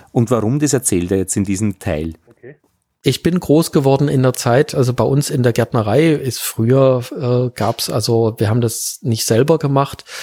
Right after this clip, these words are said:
Speaker 2: aber da ist immer, ähm, ja, heute würde man sagen, ein Lohnarbeiter, also so ein Dienstleister gekommen und hat die Erde gedämpft. Ja, der hatte also dann so einen riesengroßen Dampfgenerator und dann wurde da mit dem Bagger, wurde da der Kompost draufgekippt und hinterher war das,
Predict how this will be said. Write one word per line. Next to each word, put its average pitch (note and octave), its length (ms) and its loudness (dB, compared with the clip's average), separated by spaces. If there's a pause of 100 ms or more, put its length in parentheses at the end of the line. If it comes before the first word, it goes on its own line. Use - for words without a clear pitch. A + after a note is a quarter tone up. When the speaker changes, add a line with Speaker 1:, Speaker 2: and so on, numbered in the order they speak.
(240)
Speaker 2:
aber A#2 200 2
da A#2+ 100 2
ist - 220 -2
immer, B2 760 2
ähm, A#2+ 240 -10
ja, G#2 180 -2
heute B2 200 2
würde B2 180 4
man A#2 180 4
sagen, A#2 280 2
ein A2 280 -2
Lohnarbeiter, C3 960 2
also A#2+ 220 -2
so A#2 120 -8
ein A2 80 -4
Dienstleister C3 640 0
gekommen B2+ 400 0 (320)
und A2+ 140 2
hat A#2 120 2
die D3+ 120 0
Erde A#2 200 4
gedämpft. F2+ 640 -2 (640)
Ja, G#2+ 140 0
der A#2 160 2
hatte A2+ 180 0
also A2+ 180 0
dann A2+ 220 -2
so A2 100 -2
einen G#2 80 0
riesengroßen A#2 840 0
Dampfgenerator C3 1040 2 (480)
und A#2+ 380 0
dann A2+ 180 2
wurde B2 220 2
da A2+ 100 2
mit A2+ 160 0
dem A2+ 140 0
Bagger, A#2+ 340 2
wurde A#2+ 220 -2
da G#2 160 -2
der G#2+ 100 0
Kompost D#3+ 440 0
draufgekippt C#3 680 -2
und C3 100 0
hinterher B2+ 420 2
war A#2 120 2
das, A2+ 200 -2